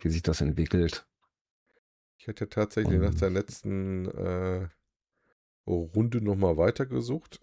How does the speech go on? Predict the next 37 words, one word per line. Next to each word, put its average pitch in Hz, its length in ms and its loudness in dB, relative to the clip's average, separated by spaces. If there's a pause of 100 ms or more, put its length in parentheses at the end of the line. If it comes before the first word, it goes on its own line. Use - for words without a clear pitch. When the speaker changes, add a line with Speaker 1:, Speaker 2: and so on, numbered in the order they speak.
(340)
Speaker 2:
aber 95 120 -10
ich - 100 -12
hätte - 220 -12
noch 87 100 -6
gar 90 140 -6
nicht 87 200 -10 (120)
alle 98 260 -2
eingesammelt. 123 680 -6
Jetzt - 160 -20
muss 90 160 4
ich 90 60 0
mal 85 160 -8
gucken, - 280 -12
erhaltene. 90 800 -4 (1400)
Dafür, 90 260 -8
dass 90 160 -2
sie - 100 -6
echt - 200 -10
noch 90 200 -6
relativ 90 280 -2
frisch - 320 -4
drauf 120 240 0
ist, 113 140 -4
bin 104 100 2
ich - 100 -4
jetzt - 220 -4
mittlerweile 98 420 4
schon 104 560 0
bei 95 520 4
<laughs> - 280 -4
neunundzwanzig. 87 800 -4
<laughs> - 800 -4
Speaker 1:
Okay, 117 360 10 (680)
okay. 92 360 4 (800)
Ja, 73 300 4
das 71 160 -2
ist - 480 -6